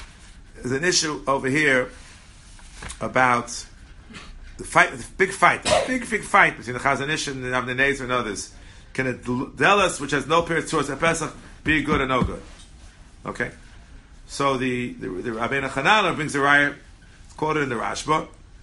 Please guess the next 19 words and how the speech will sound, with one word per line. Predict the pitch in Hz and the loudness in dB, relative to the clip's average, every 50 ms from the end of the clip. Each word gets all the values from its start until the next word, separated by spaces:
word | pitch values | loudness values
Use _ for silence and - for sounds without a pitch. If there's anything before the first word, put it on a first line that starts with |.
| - - - - | -20 -20 -18 -8
You | 101 113 | -6 -2
look | 120 143 139 131 | -2 -2 -2 0
down | 147 135 131 | -2 -2 0
the | 123 120 | 0 -2
Avav, | 117 107 - 120 131 139 131 | -4 -2 0 0 0 2 0
on | 123 | -2
page, | - - 127 123 - - | -2 -2 -4 -4 -4 -8
footnote | - - - - 156 - - 151 139 127 | -16 -18 -6 -6 -6 0 2 2 2 4
one | 127 151 156 151 | 4 2 2 4
ninety-seven, | 147 147 147 143 135 123 - - 113 110 107 123 139 151 - - - - - - - - - - - - - - - - - | 2 0 0 0 -2 -4 -2 0 0 0 0 -4 -8 -10 -14 -20 -20 -20 -20 -20 -20 -20 -20 -20 -20 -20 -20 -20 -20 -16 -6
that | - 123 120 | -2 0 2
a | 120 120 120 120 117 113 113 - - - - - - - - - | 2 2 2 0 -2 -4 -6 -10 -16 -20 -20 -20 -20 -20 -14 -10
Mavi | 98 110 113 127 165 196 208 202 180 175 160 151 | -8 -2 4 6 6 6 6 6 4 0 0 2
Mefulash | 143 131 127 - - 170 196 208 185 160 165 170 - - - - - - - - - - - - - - - - - - - - - - - - - - | 0 -4 -4 -2 0 2 4 4 4 4 2 2 0 -4 -4 -6 -6 -8 -14 -18 -18 -20 -20 -20 -20 -20 -20 -20 -20 -20 -20 -20 -20 -20 -20 -20 -10 -10
requires | 113 - - - 151 151 156 156 151 151 151 147 131 135 | -10 -8 -4 2 6 6 8 8 8 6 4 2 2 0
a | 123 | -2
Delos | 120 117 131 135 143 147 143 135 - - | 0 2 2 2 4 2 0 -2 -4 -4
Ruya | 120 123 131 135 131 | -2 0 2 2 2
Lino. | 123 120 110 117 127 151 - | 0 0 0 0 0 0 -2